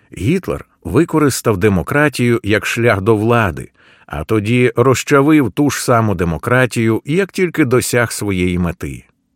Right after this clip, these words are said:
Економічні перспективи покращилися у тисяча дев'ятсот двадцять п'ятому,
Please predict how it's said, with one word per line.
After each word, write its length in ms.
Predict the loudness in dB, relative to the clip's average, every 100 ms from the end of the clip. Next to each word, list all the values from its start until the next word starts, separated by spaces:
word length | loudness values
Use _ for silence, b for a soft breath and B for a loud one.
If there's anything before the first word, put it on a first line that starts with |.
| _ _ _ b b b b b b b
Економічні 720 | -4 0 0 0 0 -2 0
перспективи 760 | 0 -2 -4 -6 -2 0 2
покращилися 840 | 0 -2 0 0 0 0 0 2 0
у 100 | 0
тисяча 420 | -2 -2 0 0
дев'ятсот 440 | 2 2 0 -2
двадцять 380 | 2 0 -2 -10
п'ятому, 640 | -6 -2 0 0 2 0